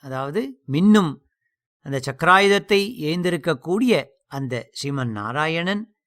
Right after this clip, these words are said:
அப்பேற்பட்ட கருணை உள்ளம் கொண்டவன் என்று ஆழ்வார் சாதிக்கின்றார். "தமர் உகந்தது எவ்வுருவம்?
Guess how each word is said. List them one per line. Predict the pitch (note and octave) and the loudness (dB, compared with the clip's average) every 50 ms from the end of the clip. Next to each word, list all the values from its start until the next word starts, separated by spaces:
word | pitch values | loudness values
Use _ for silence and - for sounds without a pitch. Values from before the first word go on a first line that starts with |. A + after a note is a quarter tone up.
| _ _ _ _ _ _ _ _ _ _ | _ _ _ _ _ _ _ _ _ _
அப்பேற்பட்ட | _ - A#2+ - - F3 G3 A3 A#3+ A3+ - - A#3 A#3 - - A#3+ A#3 - - _ _ _ _ _ _ | _ -20 -18 -8 0 2 4 4 2 2 0 0 0 0 0 -2 -2 -2 -2 -6 _ _ _ _ _ _
கருணை | - C#3+ D3 E3+ F#3 G#3 | -8 -6 -4 -2 0 0
உள்ளம் | G#3 G#3 G#3+ G#3+ A3 B3+ C4+ | 0 2 2 2 2 2 0
கொண்டவன் | A#3+ G#3 D#3+ C#3 B2+ C3 C3 C#3+ D#3+ D3 A#2 G2 G2 _ | 0 -2 -4 -4 -4 -4 -6 -6 -8 -8 -12 -14 -18 _
என்று | - A#2 A#2 A#2+ E3 D3 | -18 -16 -14 -12 -12 -10
ஆழ்வார் | A#2+ B2 B2 A#2+ B2+ B2+ B2 - | -10 -10 -10 -10 -12 -12 -14 -16
சாதிக்கின்றார். | A2+ A2 A#2 B2 - B2 A#2+ A2+ B2+ C#3+ - _ _ _ _ _ _ _ _ _ _ _ _ _ _ _ _ _ _ _ _ _ _ _ | -16 -16 -16 -12 -12 -12 -12 -12 -12 -16 -18 _ _ _ _ _ _ _ _ _ _ _ _ _ _ _ _ _ _ _ _ _ _ _
"தமர் | - E3+ F3+ F#3+ G#3+ A3+ | 0 2 4 4 4 4
உகந்தது | A3 A3 A3 G3+ A3 A3+ A3+ A3+ G3 A3+ A3+ F#3+ B3 A#3 | 4 4 4 4 4 4 4 4 4 4 2 2 0 0
எவ்வுருவம்? | F3 D3+ D#3+ D3 C#3 D3 D3+ D3 C#3 B2+ B2+ B2 A#2+ - _ | 2 0 0 0 0 -2 -2 0 0 -2 -2 -4 -6 -10 _